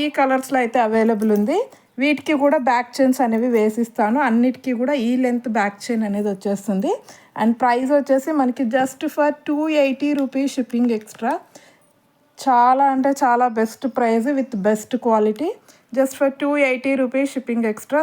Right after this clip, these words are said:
So, గ్రీన్ కావాలి అనుకున్న వాళ్ళు ఇలా స్క్రీన్ షాట్ పెట్టేయండి. And నెక్స్ట్ with, next is రెడ్ కలర్ అనమాట, మెరూన్ రెడ్, just for టూ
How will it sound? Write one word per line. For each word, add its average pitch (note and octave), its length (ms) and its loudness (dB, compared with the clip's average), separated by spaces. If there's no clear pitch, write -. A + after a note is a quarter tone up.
So, C4 60 -2
గ్రీన్ C#4+ 240 0
కావాలి B3 380 0
అనుకున్న A#3 360 -2
వాళ్ళు A#3 220 -2
ఇలా A3 180 -2
స్క్రీన్ A3 360 -2
షాట్ A3 260 -8
పెట్టేయండి. G3+ 520 -4
And A3+ 100 0
నెక్స్ట్ B3+ 340 -6
with, C#4 220 -6
next B3 360 -4
is D4+ 80 -6
రెడ్ A3+ 260 -2
కలర్ A3+ 320 2
అనమాట, G3+ 260 0
మెరూన్ G#3+ 360 0
రెడ్, F#4 160 -2
just B3 220 0
for B3+ 60 0
టూ C4+ 80 -2